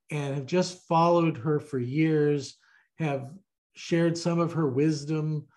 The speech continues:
through my Forbes dot com column. Always been impressed.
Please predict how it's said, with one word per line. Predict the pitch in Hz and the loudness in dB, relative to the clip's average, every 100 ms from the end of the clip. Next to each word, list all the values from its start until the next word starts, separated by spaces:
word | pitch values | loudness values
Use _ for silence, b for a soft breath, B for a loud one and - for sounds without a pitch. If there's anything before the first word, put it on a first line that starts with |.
| b b _ | b b _
through | 151 | -4
my | 143 135 | -4 -4
Forbes | 123 160 151 | -2 0 0
dot | 127 147 139 | -2 -6 -6
com | - 143 143 | -6 -4 -6
column. | 143 147 139 139 143 - | -6 -6 -4 -6 -10 -4
Always | 165 185 180 175 156 - | 0 4 4 4 0 -8
been | - - 147 | -18 -10 -6
impressed. | 139 127 - 107 110 - _ | -6 -8 -12 -14 -14 -20 _